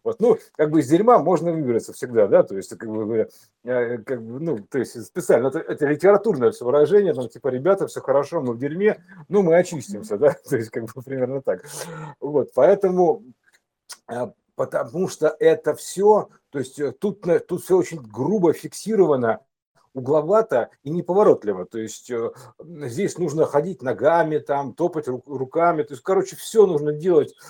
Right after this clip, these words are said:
в рукопашку, так называемое, да? То есть не мыслью, а вру-, вручную, то есть физически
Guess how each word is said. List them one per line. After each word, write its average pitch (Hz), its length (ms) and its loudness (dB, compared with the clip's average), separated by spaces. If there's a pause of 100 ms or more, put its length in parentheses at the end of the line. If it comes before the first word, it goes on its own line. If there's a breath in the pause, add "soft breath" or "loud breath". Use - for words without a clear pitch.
(160 loud breath)
в 113 100 0
рукопашку, 165 640 2
так - 160 -12
называемое, 104 600 -2
да? 156 180 2 (380 soft breath)
То 139 100 -6
есть 113 180 -8
не 180 140 -2
мыслью, 226 420 0
а 117 40 4
вру-, 151 220 0
вручную, 156 640 -2
то 117 120 -12
есть - 140 -12
физически 156 840 -10